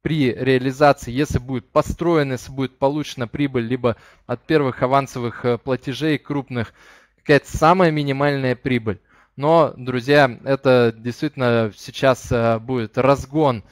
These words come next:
нашего, э, восточноевропейского стартапа, как и его, э, назвали н-, непосредственно, э, в интересном, замечательном журнале,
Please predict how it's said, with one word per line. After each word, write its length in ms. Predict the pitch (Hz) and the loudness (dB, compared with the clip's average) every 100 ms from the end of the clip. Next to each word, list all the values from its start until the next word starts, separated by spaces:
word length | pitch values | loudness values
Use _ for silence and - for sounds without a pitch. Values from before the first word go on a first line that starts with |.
| _ _ - | _ _ -6
нашего, 680 | 131 135 - 117 113 107 - _ | -2 -2 -2 0 2 2 -2 _
э, 420 | - 117 107 107 | -14 -10 -8 -8
восточноевропейского 2000 | 104 123 - 165 147 139 117 - _ _ _ _ 131 127 135 - 160 139 - 123 | -4 -6 -2 -4 -2 -4 -6 -6 _ _ _ _ -4 0 0 2 2 2 0 -2
стартапа, 800 | - - 123 - 170 - 147 131 120 | 0 0 0 2 2 4 2 2 2
как 240 | 131 - | -2 0
и 40 | 131 | 0
его, 640 | 123 - 127 135 131 113 _ | 0 -4 -6 0 0 0 _
э, 460 | - 123 113 113 113 | -18 -10 -6 -6 -6
назвали 680 | 117 127 131 135 127 120 104 _ _ _ _ _ _ 185 | -6 -6 2 2 4 0 -2 _ _ _ _ _ _ -12
н-, 260 | 127 123 | -10 -8
непосредственно, 840 | 127 123 127 139 131 - 123 117 110 - - - | -8 -6 -4 -2 -2 -2 -4 -4 -6 -12 -20 -12
э, 220 | 117 110 | -6 -4
в 600 | 107 107 123 120 117 113 110 | -6 -4 0 2 2 0 -4
интересном, 680 | 117 147 147 151 - 120 | -2 2 4 4 0 -6
замечательном 840 | 107 127 - 135 - 120 110 104 123 | -6 -8 -2 -2 -2 -8 -8 -12 -12
журнале, 720 | 120 127 143 151 135 113 | -8 -6 -2 0 2 0